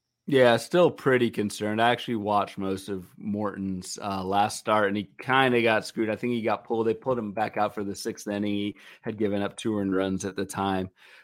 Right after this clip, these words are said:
Uh, gave up two hits, got pulled, and both of those guys, uh, scored. So it, uh, the final box score was, was four earned in five innings, and a lot of that wasn't his doing.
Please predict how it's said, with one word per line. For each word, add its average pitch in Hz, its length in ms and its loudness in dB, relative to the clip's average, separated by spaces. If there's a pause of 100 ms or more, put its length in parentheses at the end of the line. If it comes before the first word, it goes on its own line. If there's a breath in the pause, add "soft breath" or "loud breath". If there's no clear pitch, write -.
(100)
Uh, 95 320 0
gave 135 220 8
up 135 160 4
two 127 140 4
hits, 120 220 6
got 101 220 2
pulled, 104 300 2
and 95 100 -2
both 98 180 2
of 95 120 -4
those 92 240 -4
guys, 90 440 -4 (280)
uh, 104 240 -6
scored. 95 520 -6
So 95 460 -2
it, 104 220 -2 (240)
uh, 107 140 2
the 107 120 2
final 131 340 10
box 113 300 8
score 104 380 2
was, 98 280 -4 (280 loud breath)
was 120 200 2
four 123 360 8
earned 107 280 2
in 98 120 -2
five 98 340 -2
innings, 95 560 -4
and 95 340 -10
a 95 140 -8
lot 98 240 -6
of 98 60 -6
that - 140 -8
wasn't 107 340 -6
his 101 240 -4
doing. 123 500 4